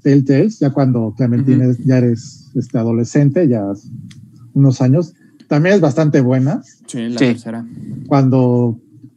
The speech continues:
Speaker 1: eso, el combate contra los otros, los que se raptaban a los niños y los hacían soldaditos. Y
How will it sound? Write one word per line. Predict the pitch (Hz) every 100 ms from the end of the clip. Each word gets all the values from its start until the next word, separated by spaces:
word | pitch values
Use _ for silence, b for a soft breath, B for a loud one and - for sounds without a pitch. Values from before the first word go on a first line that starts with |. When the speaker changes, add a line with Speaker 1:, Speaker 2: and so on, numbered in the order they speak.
| _ -
Speaker 1:
eso, | 175 -
el | 156
combate | 135 156 170 170 175
contra | 156 139 139 123
los | 131 131 -
otros, | 151 - 120 - - _ -
los | 127
que | - 135
se | 139
raptaban | 135 127 165 180
a | 156
los | 135 113
niños | 143 151 156 143 135
y |
los | 120 123
hacían | 123 135
soldaditos. | 131 135 117 110 127 - - 120 110
Y | 104